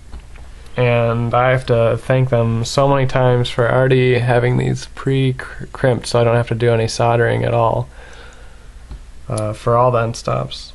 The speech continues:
Um, one thing that's, uh, I questioned though is the, the holes to screw it into, into these are so tiny that not even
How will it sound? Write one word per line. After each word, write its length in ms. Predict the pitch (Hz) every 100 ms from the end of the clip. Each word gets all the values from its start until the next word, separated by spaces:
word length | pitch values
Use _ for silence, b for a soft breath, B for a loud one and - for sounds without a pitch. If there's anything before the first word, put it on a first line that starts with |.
| -
Um, 240 | 113 113 120
one 160 | 151
thing 220 | 147 165
that's, 480 | 143 127 - - - - - - - -
uh, 300 | 120 117 113 - - - -
I 100 | 113
questioned 760 | 127 - 143 131 - 117 113 110
though 280 | 113 110 110
is 360 | 113 110 -
the, 380 | 120 117 117 117 -
the 120 | 120
holes 800 | - 147 160 160 151 - - - - - - -
to 160 | - 113
screw 420 | - - 139 143
it 200 | 135 -
into, 1000 | 135 139 131 - 127 120 120 117 117 117 - - - - - - - - - - - - - -
into 180 | 135 127
these 600 | 123 135 117 110 117 - - B B B B B B
are 920 | 113 107 110 110 110 110 107 107 110 110
so 720 | - - - - - 127 135
tiny 360 | 131 135 139 131
that 200 | 120 123
not 200 | 127 127
even 640 | 123 120 120 117 113 110